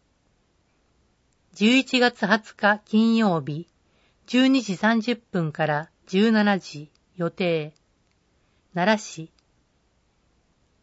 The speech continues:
奈良県立童話問題関係資料センター、所長、深澤義孝さん。フィールドワーク、現地学習。奈良町界隈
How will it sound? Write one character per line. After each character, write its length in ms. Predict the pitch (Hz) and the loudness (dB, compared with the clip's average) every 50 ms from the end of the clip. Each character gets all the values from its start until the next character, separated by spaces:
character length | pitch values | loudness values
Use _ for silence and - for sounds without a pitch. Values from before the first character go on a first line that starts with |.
| _ _ _ _ _ _ _ _ _ _ - | _ _ _ _ _ _ _ _ _ _ -2
奈 260 | 226 247 262 226 208 | 0 4 4 4 4
良 40 | - | 4
県 260 | - 196 196 196 196 | 0 0 0 0 0
立 520 | 185 190 - - - - 185 175 175 185 - _ _ _ - | 0 -2 -6 -10 -12 -8 -8 -6 -6 -8 -12 _ _ _ -4
童 240 | 180 226 247 262 262 | 2 4 4 6 6
話 140 | 262 254 247 | 4 4 4
問 260 | 247 262 262 254 254 | 2 2 2 2 2
題 260 | 226 262 254 247 240 | 2 2 2 2 0
関 300 | 240 - 262 247 233 214 | 2 2 2 4 4 0
係 300 | 208 - 185 165 160 156 | 0 -2 -4 -4 -4 -4
資 180 | - - - 180 | -8 -6 -6 -2
料 240 | 170 226 233 233 220 | 2 2 2 2 2
セ 160 | - - 220 | 0 0 0
ン 140 | 202 180 151 | 0 0 -2
タ 400 | - 170 151 147 139 135 139 - _ _ _ _ _ _ _ _ _ _ _ | -2 -2 -2 -2 -2 -4 -8 -12 _ _ _ _ _ _ _ _ _ _ _
ー、 60 | _ - | _ -6
所 120 | - 185 | -6 -6
長、 460 | - - 233 214 202 196 185 190 190 _ _ _ _ _ _ | -4 0 0 0 0 0 -2 -6 -8 _ _ _ _ _ _
深 340 | - 208 190 - 247 240 220 | -2 -2 2 4 4 4 4
澤 240 | 233 254 240 240 233 | 4 4 4 4 4
義 220 | 214 220 214 - | 2 0 0 0
孝 240 | - 220 208 - 165 | -2 -2 -2 -2 -8
さ 200 | - - 156 143 | -8 -6 -8 -6
ん。 180 | 139 135 135 - _ _ _ _ _ _ _ _ _ _ _ _ _ _ _ _ _ _ _ _ _ _ _ | -6 -8 -12 -16 _ _ _ _ _ _ _ _ _ _ _ _ _ _ _ _ _ _ _ _ _ _ _
フ 120 | - 240 | -4 0
ィ 120 | 247 262 269 | 0 0 2
ー 60 | - | 0
ル 100 | 262 220 | 0 0
ド 160 | 254 247 233 | 2 2 2
ワ 200 | 233 233 214 180 | 4 4 2 2
ー 40 | 170 | 0
ク、 380 | _ _ - 156 143 143 160 _ _ _ _ _ _ _ _ - | _ _ -8 -8 -8 -8 -10 _ _ _ _ _ _ _ _ -10
現 280 | 180 170 233 247 254 226 | -2 0 2 0 0 0
地 120 | - 233 | -4 0
学 180 | 220 226 220 - | 0 0 -2 -2
習。 460 | - - - - 160 143 131 135 156 _ _ _ _ _ _ _ _ _ _ _ _ _ _ _ _ _ _ _ _ _ _ _ _ _ _ _ _ _ _ _ _ _ _ _ _ _ _ _ _ - | -12 -18 -14 -10 -10 -8 -8 -10 -14 _ _ _ _ _ _ _ _ _ _ _ _ _ _ _ _ _ _ _ _ _ _ _ _ _ _ _ _ _ _ _ _ _ _ _ _ _ _ _ _ -4
奈 280 | 180 175 202 233 262 262 | 0 2 4 6 4 6
良 0 | |
町 300 | 269 277 269 - - - | 4 2 0 0 -12 -2
界 260 | - 262 254 247 240 | 2 2 4 4 4
隈 200 | 226 202 175 165 | 2 2 2 2